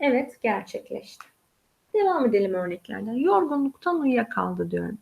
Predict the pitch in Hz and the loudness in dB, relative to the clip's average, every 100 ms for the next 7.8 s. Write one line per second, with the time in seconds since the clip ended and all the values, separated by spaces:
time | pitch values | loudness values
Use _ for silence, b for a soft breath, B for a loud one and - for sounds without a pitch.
0 | _ - - 330 381 427 - 330 330 415 | _ -6 0 4 6 4 2 0 0 -2
1 | 415 - 240 185 - - - B B B | -4 -2 -2 -2 -6 -20 -20 B B B
2 | - 254 294 359 427 381 269 214 208 202 | 0 2 6 6 4 4 6 4 2 -2
3 | 202 202 320 453 - - - 349 349 349 | 0 0 0 -2 -6 -8 0 2 0 0
4 | 339 370 381 _ 262 254 254 226 240 226 | 0 0 -4 _ 2 6 4 4 4 6
5 | 190 220 370 B B - 349 302 - 214 | 4 0 -2 B B -8 -4 -4 0 2
6 | 214 208 208 208 208 202 208 - - 381 | 2 2 0 -4 -4 -2 -4 -6 -6 -6
7 | - - 240 196 185 180 - - | -8 -2 0 0 -2 -6 -12 -14